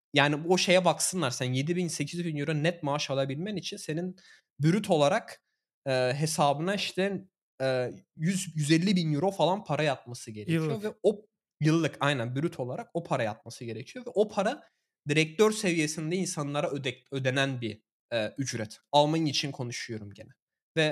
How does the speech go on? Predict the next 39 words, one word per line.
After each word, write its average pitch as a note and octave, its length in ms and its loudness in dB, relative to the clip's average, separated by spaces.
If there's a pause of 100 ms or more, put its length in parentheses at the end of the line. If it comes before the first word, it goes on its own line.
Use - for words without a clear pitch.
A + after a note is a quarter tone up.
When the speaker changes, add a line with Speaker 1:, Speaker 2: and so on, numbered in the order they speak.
(100)
Speaker 1:
eee, B2+ 160 -6
genel C#3 240 2
anlamda G#2+ 360 -4
konuşuyorum C#3+ 440 -14
ve D3+ 60 -2
şunu E3+ 260 -2
da F3 120 2
paylaşayım A#2 480 -4
mesela - 260 -12
Almanya'da D#3 600 0
abi F3 260 2 (440)
nüfusun D#3+ 460 0
yüzde D3+ 320 2
yetmişi C#3+ 640 0 (1300)
elli F#3 260 2
bin F#3+ 160 0
euronun E3 320 0
altında C#3+ 420 2
kazanıyor. A2 460 -8
Elli F#3 300 -2
bin F#3 160 -2
euro G3 220 0
da F3+ 80 0
genelde F3+ 440 0
iki F#3+ 240 -4
bin F#3+ 160 0
beş F#3 220 0
yüz C#3+ 140 -2
euroya D#3+ 180 0
falan D3 340 0
denk A#2+ 260 -6
geliyor G2 280 -12 (240)
bekarlar A2+ 440 -2
için. - 260 -14 (840)
Yani C3+ 240 2
bu G#3+ 80 0
tarz G#3+ 280 2
bilgilere F#3 440 0
biraz A3 260 0